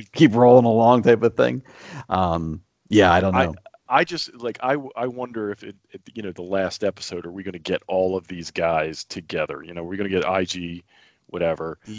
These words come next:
Speaker 2: Are we gonna get
Speaker 1: Yeah,
Speaker 2: Cara
Speaker 1: yeah.
Speaker 2: Dune? Are we gonna get the, uh, Quill from, like, you
Speaker 1: Yeah.
Speaker 2: know what I'm saying? Like,
Speaker 1: Uh-huh.
Speaker 2: I, I, I,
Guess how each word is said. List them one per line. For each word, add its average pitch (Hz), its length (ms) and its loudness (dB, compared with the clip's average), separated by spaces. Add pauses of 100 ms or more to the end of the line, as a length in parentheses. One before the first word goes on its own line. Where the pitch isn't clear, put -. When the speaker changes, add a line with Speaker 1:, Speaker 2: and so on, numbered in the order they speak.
Speaker 2:
Are 92 60 -2
we 90 60 0
gonna 87 140 -2
get 85 100 -4
Speaker 1:
Yeah, 82 60 -6
Speaker 2:
Cara 87 180 0
Speaker 1:
yeah. 85 220 -4
Speaker 2:
Dune? 78 200 -12
Are 101 60 -4
we 101 120 -2
gonna 98 160 -2
get 90 280 0
the, 85 260 -4 (720)
uh, - 140 -6 (120)
Quill 104 560 4 (440)
from, 90 420 -12 (220)
like, 90 200 -6
you 123 80 4
Speaker 1:
Yeah. 104 100 4
Speaker 2:
know 113 60 4
what 113 80 2
I'm 107 80 -4
saying? 104 400 -2
Like, 104 240 -2
Speaker 1:
Uh-huh. 101 80 0 (160)
Speaker 2:
I, 107 180 -6 (600)
I, 110 100 2
I, 113 60 0